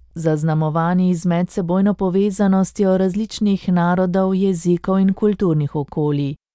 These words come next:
Te spremembe je treba kritično oceniti, da bi pomagali graditi prihodnost miru, solidarnosti in univerzalnega bratstva,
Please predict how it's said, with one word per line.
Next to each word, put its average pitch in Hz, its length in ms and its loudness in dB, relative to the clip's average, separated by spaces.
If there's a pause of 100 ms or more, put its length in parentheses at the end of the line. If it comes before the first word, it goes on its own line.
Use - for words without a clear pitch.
(200)
Te 175 140 0
spremembe 190 600 0
je 185 140 2
treba 190 380 0
kritično 190 600 -2
oceniti, 175 720 -2
da 151 160 -2
bi 156 280 -2
pomagali 165 600 0
graditi 185 500 0
prihodnost 185 800 0
miru, 160 540 0
solidarnosti 180 1040 -2
in 196 100 2
univerzalnega 190 920 0
bratstva, 151 720 -4